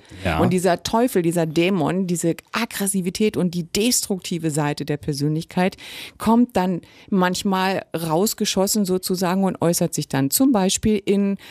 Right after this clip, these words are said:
Speaker 2: klingt jetzt sehr nach Klischee, ist aber so, also in zertrümmerten Hotelzimmern.
Speaker 1: Ja,
Speaker 2: Ja?
Speaker 1: okay.
Speaker 2: Also so das Bild des Rock'n'Rollers, also der dann eigentlich erstmal nur ein gutes Image hat, wenn er mal ordentlich
Speaker 1: Hm.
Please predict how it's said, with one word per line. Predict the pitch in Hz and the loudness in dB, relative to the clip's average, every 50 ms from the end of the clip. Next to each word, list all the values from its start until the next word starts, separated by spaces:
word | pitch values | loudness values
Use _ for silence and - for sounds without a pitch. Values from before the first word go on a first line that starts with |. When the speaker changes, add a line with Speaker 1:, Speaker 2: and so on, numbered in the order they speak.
| - - _ | -20 -20 _
Speaker 2:
klingt | - - 247 254 233 | 0 2 4 4 4
jetzt | 190 - | 4 2
sehr | 175 170 | 2 2
nach | 165 156 - | 2 0 0
Klischee, | - 160 147 - 214 - 214 | -2 -2 0 2 2 4 4
ist | - 190 - | 2 2 2
aber | 233 226 247 247 | 2 2 2 2
so, | 226 262 277 - - | 4 2 0 2 0
also | 190 202 190 196 | 0 0 2 0
in | 185 - - 180 180 185 | 0 0 -2 -2 -2 0
zertrümmerten | - 196 185 - - 180 170 170 - 170 170 175 | 0 0 0 2 2 2 2 0 0 2 2 2
Hotelzimmern. | 185 - 202 180 - - 135 104 - - - - _ _ | 4 4 4 4 4 2 0 0 -2 -6 -10 -14 _ _
Speaker 1:
Ja, | - 113 104 - | 0 2 4 4
Speaker 2:
Ja? | 262 - 147 - - - | 4 4 2 0 -2 -2
Speaker 1:
okay. | 107 - 160 | 0 2 2
Speaker 2:
Also | 170 190 180 185 175 | 2 4 2 2 4
so | 185 185 | 4 4
das | 175 180 165 - 160 | 4 4 2 4 4
Bild | 160 208 240 - | 2 2 4 2
des | 196 170 180 | 2 2 2
Rock'n'Rollers, | 156 170 180 - 165 151 147 143 160 220 254 277 269 254 - - | 2 0 0 2 2 2 4 4 4 4 4 2 2 2 0 0
also | - 185 180 180 | 0 0 -2 0
der | 175 170 165 | 0 0 0
dann | 180 165 170 - | 0 0 0 0
eigentlich | - - 147 180 196 190 185 - - | -2 -2 0 0 0 0 0 0 -2
erstmal | - 180 - 175 170 | -2 0 2 2 2
nur | 180 185 220 233 | 4 4 4 4
ein | 214 | 4
gutes | 208 214 202 202 - | 4 2 0 0 0
Image | - - 196 208 196 - 185 | 0 0 0 0 0 0 -2
hat, | 185 170 170 | -2 -2 -2
wenn | 175 170 | -2 -2
er | 170 | 0
mal | 170 165 156 | 0 0 0
ordentlich | - - 156 165 160 160 156 147 | 0 0 0 0 0 2 2 2
Speaker 1:
Hm. | - | 0